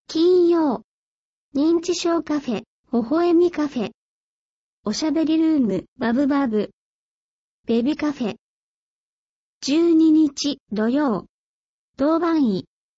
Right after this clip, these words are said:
内科系、中央医院、六西六。電話、二二ゼロ四七二。外科系、岩見沢脳神経外科、八西十九。電話、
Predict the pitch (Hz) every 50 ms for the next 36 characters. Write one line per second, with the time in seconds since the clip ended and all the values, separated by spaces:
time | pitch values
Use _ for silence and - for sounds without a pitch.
0 | _ _ 262 269 277 302 311 311 320 311 302 - 285 277 269 262 - - _ _
1 | - - - 294 320 320 330 320 320 311 311 302 311 320 294 277 247 214 190 -
2 | - _ - 226 226 226 247 311 277 247 240 226 233 311 254 202 202 208 208 -
3 | 247 233 233 226 - _ _ _ _ - 214 214 254 294 311 302 285 277 254 247
4 | - _ _ - 254 285 349 381 381 381 359 359 330 294 240 185 - _ _ _
5 | - 240 254 302 349 370 381 381 370 320 277 240 220 220 226 247 247 254 247 240
6 | 240 233 214 180 - - _ _ _ _ _ _ _ _ _ _ _ _ _ _
7 | _ _ _ - 240 233 226 277 277 - - 285 277 269 262 - - _ _ -
8 | 240 269 294 302 302 294 277 285 277 247 226 220 208 226 277 320 339 - - 330
9 | 311 320 302 311 311 330 330 285 302 294 285 - - 208 - - _ _ - -
10 | 269 220 - - 220 220 - - _ - 226 226 226 285 285 - - - 226 240
11 | 302 302 - 269 262 226 190 - _ _ _ _ _ _ _ 220 208 254 294 311
12 | 302 285 269 254 247 -